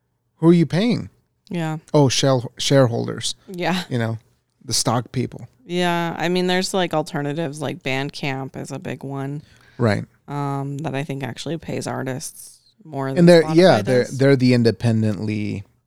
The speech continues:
Speaker 1: geared
Speaker 2: Yeah.
Speaker 1: sort of, um, offering.
Speaker 2: Yeah.
Speaker 1: Um, but if you're looking for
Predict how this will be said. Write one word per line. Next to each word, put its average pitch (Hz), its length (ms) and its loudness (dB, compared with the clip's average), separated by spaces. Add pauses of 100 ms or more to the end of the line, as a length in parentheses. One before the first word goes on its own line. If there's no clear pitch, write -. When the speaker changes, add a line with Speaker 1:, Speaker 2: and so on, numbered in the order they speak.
(500)
Speaker 1:
geared 104 500 2 (160)
Speaker 2:
Yeah. - 280 -14
Speaker 1:
sort 87 320 -8
of, 82 160 -10
um, 76 300 -10 (400)
offering. - 540 -6 (280)
Speaker 2:
Yeah. - 140 -16 (220)
Speaker 1:
Um, 92 420 -4
but 135 200 4
if 127 120 2
you're 139 120 6
looking 123 220 0
for 113 440 0